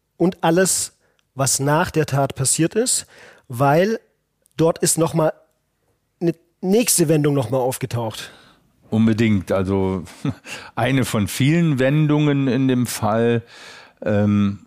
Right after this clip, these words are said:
Speaker 2: und hier ist be-, das besondere Rätsel wird sein, und vielleicht kriegen wir da so ein kleines bisschen Licht ins Dunkel.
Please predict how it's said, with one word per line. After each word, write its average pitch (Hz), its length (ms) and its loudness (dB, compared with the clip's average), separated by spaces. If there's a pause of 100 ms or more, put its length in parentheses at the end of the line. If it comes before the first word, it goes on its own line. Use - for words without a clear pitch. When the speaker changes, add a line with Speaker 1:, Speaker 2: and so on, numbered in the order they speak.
(140)
Speaker 2:
und 104 380 0
hier 117 420 2
ist - 200 -2
be-, 101 180 -2
das 95 240 -4
besondere 120 800 0
Rätsel 110 760 0
wird 101 220 -4
sein, 104 400 0
und 92 260 -4
vielleicht 101 380 -2
kriegen 123 240 0
wir 107 100 0
da 101 140 0
so 101 100 -2
ein 101 140 -6
kleines 143 680 -2
bisschen 113 480 -2
Licht 113 400 0
ins 95 300 -6
Dunkel. 98 540 -2